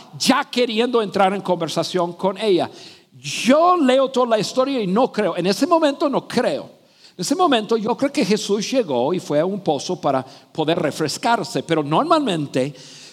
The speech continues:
el pozo es un manantial, es que el agua sale de rocas o sale de, de, de, de un lugarcito. Normalmente la gente del pueblo pone un, co-, como, como un tubo donde sale y luego hay un gran charco.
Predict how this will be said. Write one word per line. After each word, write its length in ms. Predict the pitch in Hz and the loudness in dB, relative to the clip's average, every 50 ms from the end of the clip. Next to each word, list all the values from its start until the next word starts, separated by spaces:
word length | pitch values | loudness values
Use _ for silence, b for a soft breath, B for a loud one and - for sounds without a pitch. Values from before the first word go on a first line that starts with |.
| B B _ | B B _
el 140 | 202 190 - 196 | -2 -2 -2 -2
pozo 380 | 196 240 302 302 208 - - 208 | 0 2 2 2 2 0 -2 -2
es 120 | 190 - | -2 -2
un 140 | 240 269 208 | -4 -6 -2
manantial, 680 | - 170 170 175 185 185 175 - - 269 302 240 196 170 | 0 0 2 0 0 -4 -4 -6 -2 0 2 2 2 0
es 140 | 143 - - | -4 -6 -2
que 140 | - 196 196 | -2 -2 0
el 200 | - 165 156 151 | 2 0 0 2
agua 220 | 160 214 262 254 | 2 0 0 -2
sale 400 | - - 254 247 240 247 262 262 | -2 -2 0 0 2 2 0 0
de 140 | 277 269 262 | 2 0 0
rocas 560 | 277 233 202 196 196 185 196 - 220 - - | 0 0 0 0 0 0 0 -2 -4 -4 -2
o 60 | 196 156 | -4 -4
sale 360 | - - 165 180 220 240 226 | -4 -2 -2 0 0 0 2
de, 220 | 247 233 226 - | 2 0 -2 -2
de, 240 | 175 175 190 180 165 | -4 -6 -6 -6 -4
de, 180 | 156 175 175 - | -4 -4 -4 -2
de 180 | 147 165 170 | 0 0 0
un 80 | 175 196 | 0 0
lugarcito. 640 | 254 254 247 247 247 175 - - 180 170 185 202 196 | -2 0 0 0 -2 -2 -2 -2 -2 -2 -2 -4 -4
Normalmente 540 | 185 185 185 196 208 208 220 214 - 214 | -2 -2 -2 -2 -2 -4 -4 -4 -2 -2
la 160 | 214 185 175 160 | 0 0 -2 0
gente 260 | - 170 170 233 233 | -2 -4 -4 -4 -6
del 80 | 233 | -6
pueblo 320 | - 202 196 175 185 175 170 B B B B B | -4 -6 -4 -4 -4 -6 -8 B B B B B
pone 220 | - 151 160 180 | -8 -6 -2 0
un, 280 | 190 202 214 214 190 B B B B B | 0 0 0 -2 -4 B B B B B
co-, 220 | - 165 170 143 | -8 -8 -8 -4
como, 260 | - 156 156 160 165 151 | -4 -4 -2 -2 -4 -2
como 220 | 151 151 160 190 | -2 0 0 0
un 160 | 240 208 - | 0 0 2
tubo 380 | 254 247 240 220 202 220 233 233 | 2 4 4 4 4 2 2 2
donde 260 | 220 165 170 208 190 | 0 -2 -2 -2 -4
sale 420 | - - 254 202 160 156 151 180 - | -2 0 0 2 2 2 0 0 0
y 100 | 175 156 | 0 0
luego 420 | 160 165 165 175 170 202 202 156 | 2 2 2 2 2 0 0 2
hay 160 | 143 156 170 | 0 0 2
un 140 | 170 180 180 | 0 -2 0
gran 300 | 165 185 160 165 156 147 | 0 0 2 0 0 -4
charco. 760 | - - - 208 202 190 190 185 170 - - - 135 92 - | -6 -6 -4 0 2 2 2 0 -2 -8 -6 -4 -4 -4 -4